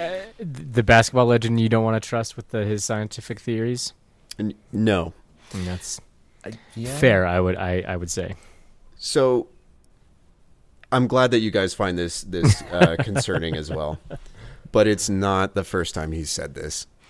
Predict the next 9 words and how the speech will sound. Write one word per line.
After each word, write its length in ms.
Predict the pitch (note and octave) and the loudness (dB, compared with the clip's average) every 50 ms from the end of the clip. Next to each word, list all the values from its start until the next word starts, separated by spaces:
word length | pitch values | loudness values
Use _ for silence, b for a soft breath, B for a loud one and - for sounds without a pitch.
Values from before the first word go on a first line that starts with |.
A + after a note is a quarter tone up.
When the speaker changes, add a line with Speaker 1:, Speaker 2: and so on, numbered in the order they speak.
| b b b | b b b
Speaker 1:
Really? 300 | b G#2 A#2 B2 A2 F#2 | b 2 4 4 4 2
Speaker 3:
Okay. 380 | F2 A#2+ A#2 - C3+ D#3+ E3+ A2+ - _ _ - - | 0 -2 -4 -4 -6 -8 -8 -10 -12 _ _ -18 -12
Let's, 140 | - G2+ G2 | -10 -8 -6
Speaker 2:
Yeah. 260 | G2 F2 E2+ E2+ E2 E2 | -4 -4 -4 -6 -6 -6
Speaker 3:
let's 240 | F2 F#2+ F2+ - - | -8 -8 -8 -10 -14
bring 300 | - _ - G2+ G2+ G#2 | -12 _ -4 -4 -2 -2
it 100 | G#2 G#2 | -2 -4
on 140 | G#2+ A2 A2 | -4 -4 -4
back. 320 | A#2+ C3 D#3 D#3 - - | -6 -6 -8 -8 -12 -18